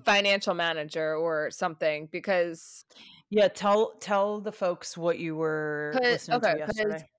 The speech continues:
Speaker 1: for the preview for next week, it says, like, part of the reason that she's having a hard time forgiving Sandoval is because during the pandemic and when she was pregnant, she wasn't having any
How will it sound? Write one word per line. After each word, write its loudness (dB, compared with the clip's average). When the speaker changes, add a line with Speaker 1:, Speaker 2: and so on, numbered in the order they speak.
Speaker 1:
for 0
the -4
preview -2
for 0
next -4
week, -6
it -4
says, 0
like, 0
part 2
of -4
the -6
reason -6
that -6
she's -6
having -2
a 2
hard 0
time 0
forgiving -6
Sandoval 4
is 2
because -2
during 0
the -6
pandemic 0
and 0
when -2
she -8
was -4
pregnant, 0
she -8
wasn't 0
having -4
any -6